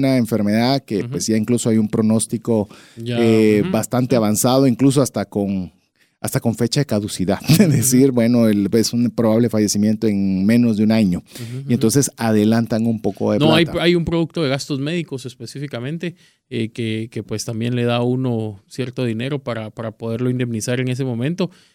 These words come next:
Speaker 2: Eh, pero, insisto, al final de cuentas es ir, leer y saber si lo tiene o no lo tiene, preguntar con, con el agente o con la persona que se lo quiere vender.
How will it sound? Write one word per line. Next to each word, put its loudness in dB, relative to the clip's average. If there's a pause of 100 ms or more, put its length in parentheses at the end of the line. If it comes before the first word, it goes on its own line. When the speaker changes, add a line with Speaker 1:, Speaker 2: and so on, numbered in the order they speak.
(160)
Speaker 2:
Eh, -4 (420)
pero, 4
insisto, 0
al -6
final -8
de -4
cuentas -8
es -6
ir, -4
leer -2
y -6
saber -8
si -8
lo -8
tiene -6
o -6
no -6
lo -6
tiene, -4
preguntar -8
con, -10
con -12
el -6
agente -8 (260)
o -10
con -4
la -6
persona -10
que -12
se -10
lo -8
quiere -12
vender. -12